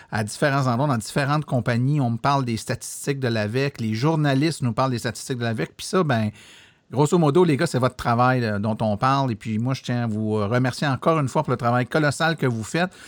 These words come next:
de prendre des chiffres qui peuvent vouloir tout et rien dire à la fois, puis nous traduire ça dans de l'inter-, l'interprétation des données qui clarifie, euh, l'image, qui nous aide à nous autres à avoir une boule de cristal un peu moins embuée. Donc, euh, merci beaucoup, messieurs, pour votre travail.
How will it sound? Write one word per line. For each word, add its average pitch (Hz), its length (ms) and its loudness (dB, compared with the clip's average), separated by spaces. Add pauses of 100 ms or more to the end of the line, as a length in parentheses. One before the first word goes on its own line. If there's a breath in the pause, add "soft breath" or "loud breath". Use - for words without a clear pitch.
(160 loud breath)
de 127 120 0
prendre 196 340 4
des 143 180 4
chiffres 190 400 -2 (280 soft breath)
qui - 140 -12
peuvent 156 680 2
vouloir 131 480 4
tout 185 200 2
et - 20 6
rien 127 240 2
dire 147 160 0
à 147 60 2
la 113 120 2
fois, 165 240 0
puis - 180 -4
nous 120 120 0
traduire 135 480 0
ça 160 200 -2
dans 117 380 0
de 117 220 -4
l'inter-, 131 220 -2 (500 loud breath)
l'interprétation 135 720 0
des 131 160 2
données 120 380 0
qui - 180 -16
clarifie, 151 840 -2
euh, 110 100 0
l'image, 120 500 0
qui - 120 -8
nous 117 180 0
aide 143 160 2
à 120 80 0
nous 120 220 0
autres 151 260 2 (240 soft breath)
à 113 60 -2
avoir 127 200 4
une 117 120 2
boule 127 160 2
de 120 60 0
cristal 131 380 -2
un 113 140 0
peu 117 160 -4
moins 120 380 0
embuée. 113 320 -2
Donc, 110 260 -4
euh, 110 100 -2
merci 131 360 -2
beaucoup, 127 240 -4
messieurs, 117 260 -2
pour 107 120 -2
votre 98 140 -4
travail. 95 380 -4